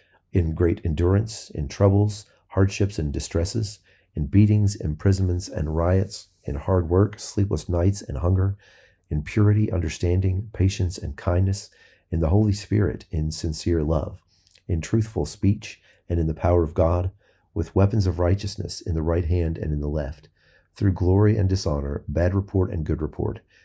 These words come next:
genuine, yet regarded as impostors, known, yet regarded as unknown, dying, and yet we live on, beaten, and yet not killed, sorrowful, yet always rejoicing,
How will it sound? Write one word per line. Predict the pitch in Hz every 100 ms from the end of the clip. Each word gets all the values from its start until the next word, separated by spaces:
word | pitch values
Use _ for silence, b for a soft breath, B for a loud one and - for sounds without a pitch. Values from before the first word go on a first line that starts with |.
| b b -
genuine, | 78 101 101 58 62 -
yet | 78 80 - 151
regarded | 78 78 85 85 69
as | - -
impostors, | 76 73 78 78 - 101 - - B B B
known, | 85 95 82 67 -
yet | - 82 73
regarded | 80 82 80
as | 80 73
unknown, | 87 82 64 60 - _ b b b b
dying, | 92 90 107 110 113
and | 80
yet | 82 85
we | 85
live | 80 78
on, | 80 78 78 - _ 85
beaten, | 98 107 101 104
and | 80 76
yet | 85
not | 80 78 -
killed, | - 78 71 - B B B B
sorrowful, | - 90 98 78 - - -
yet | 90 82 -
always | 82 90 73 64
rejoicing, | 71 78 76 76 98